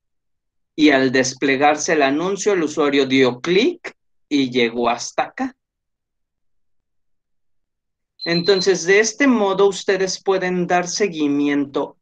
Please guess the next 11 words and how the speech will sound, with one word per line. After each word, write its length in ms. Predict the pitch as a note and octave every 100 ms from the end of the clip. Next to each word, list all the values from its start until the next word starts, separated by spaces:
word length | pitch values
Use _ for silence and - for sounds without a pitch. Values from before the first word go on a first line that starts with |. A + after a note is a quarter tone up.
| -
a 180 | B2
sus 340 | C3 - C3+ -
anuncios. 1000 | E3+ G3+ C4+ B3+ B3 D3 B2+ - - - _ _ _ _ _ _ _ _ _ _ _ _ _ _ _ _ _ _ _ _ _ _ _ _ _ _ _
Si 240 | - -
además 480 | G3+ G#3+ G#3+ A#3+ A3+
yo 180 | C4 C4
como 280 | A#3+ A3
usuario 640 | E3 C#3 - E3+ E3 D#3+ C#3
estoy 380 | C3 - F3 F3+
llegando 560 | G3+ F#3 E3+ D#3+ D#3
aquí, 480 | D3+ D3+ C#3+ G#2 -